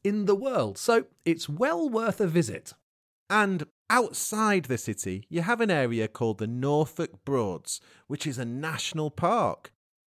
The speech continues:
Speaker 2: The Broads are a collection of waterways and rivers that can be navigated by boat. There are over two hundred kilometres of them, and it's a really popular place for a holiday and a chance to see the countryside.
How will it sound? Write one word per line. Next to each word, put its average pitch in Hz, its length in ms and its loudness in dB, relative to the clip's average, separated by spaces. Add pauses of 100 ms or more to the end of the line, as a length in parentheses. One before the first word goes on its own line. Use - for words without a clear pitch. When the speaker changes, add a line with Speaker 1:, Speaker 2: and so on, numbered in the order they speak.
(100)
Speaker 2:
The 160 80 0
Broads 214 480 4
are 139 100 2
a 131 60 2
collection 175 640 -2
of 135 220 0
waterways 147 880 0
and 113 320 -4
rivers 127 400 2
that - 180 -8
can 123 140 -8
be 113 260 -2
navigated 135 720 0
by 101 160 -2
boat. - 540 -2 (500)
There 180 160 4
are 190 180 6
over 214 280 6
two 254 400 2
hundred 247 420 0
kilometres 247 640 4
of 143 140 -2
them, 101 200 0 (400)
and 147 140 2
it's 131 180 -4
a 135 60 0
really 202 480 4
popular 180 520 0
place 131 360 -2
for 131 160 -2
a 117 40 0
holiday 98 440 -4 (280)
and 113 140 -10
a 104 60 -10
chance 147 500 -4
to 151 140 -6
see 104 260 -2
the 104 140 -10
countryside. 92 840 -10